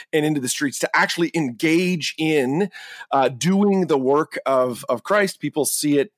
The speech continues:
you know, as a good thing. The broader community sees it as a good thing. We see it as a God thing. What would be some of those examples of the way at Liquid Church you're engaging people to actually get involved?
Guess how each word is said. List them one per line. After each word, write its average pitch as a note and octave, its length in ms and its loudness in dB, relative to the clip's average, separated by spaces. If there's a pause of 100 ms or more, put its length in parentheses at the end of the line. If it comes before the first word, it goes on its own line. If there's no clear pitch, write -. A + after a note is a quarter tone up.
(120)
you C#3 120 -4
know, A#2 220 2
as A#2 340 0
a A#2 60 -6
good F3+ 200 -2
thing. G3 280 0
The C#3+ 80 0
broader C#3+ 340 2
community E3 320 -2
sees C#3+ 180 -6
it C#3+ 40 -4
as A#2 80 -4
a A2 40 -10
good A#2+ 200 -6
thing. A#2+ 180 -2
We B2+ 100 -2
see C3 160 -4
it A#2 60 0
as A2 100 -4
a G#2+ 40 -8
God A2 240 -2
thing. A2+ 160 -2 (260)
What - 160 0
would F4+ 80 2
be C#4+ 140 2
some A3+ 200 2
of G#3 80 2
those E3+ 200 2
examples C#3+ 640 0
of C3+ 160 -2
the C3+ 100 2
way D3 560 2
at D3+ 240 0
Liquid E3+ 320 0
Church - 380 -2
you're C#3+ 400 2 (320)
engaging D#3 640 0
people A#2 380 -2
to - 200 -6
actually D#3 260 -2
get - 120 0
involved? A#2 480 0